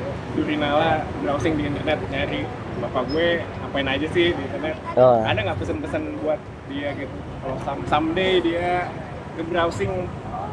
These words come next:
Speaker 1: bokap gue ngapain sih <laughs> gitu?
Speaker 2: Ya, pokoknya apapun yang gue lakuin sekarang adalah apa ya, untuk Surinala sih, kayak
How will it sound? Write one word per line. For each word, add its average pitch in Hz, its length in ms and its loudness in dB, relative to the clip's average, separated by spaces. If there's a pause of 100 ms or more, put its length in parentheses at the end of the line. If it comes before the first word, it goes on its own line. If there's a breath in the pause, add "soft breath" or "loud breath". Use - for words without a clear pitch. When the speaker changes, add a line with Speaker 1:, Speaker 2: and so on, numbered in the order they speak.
(160)
Speaker 1:
bokap - 240 0
gue 180 160 0
ngapain 190 400 2
sih 240 160 2 (120)
<laughs> 170 120 2
gitu? 165 160 -4 (640)
Speaker 2:
Ya, 185 480 6 (720)
pokoknya 196 320 2
apapun 165 240 4
yang 175 160 0
gue 170 80 4
lakuin 165 320 2
sekarang 180 320 4
adalah 165 480 2 (2500)
apa 147 220 2
ya, 117 160 4 (260)
untuk 139 220 -4
Surinala 139 500 4
sih, 104 140 -6
kayak 107 420 2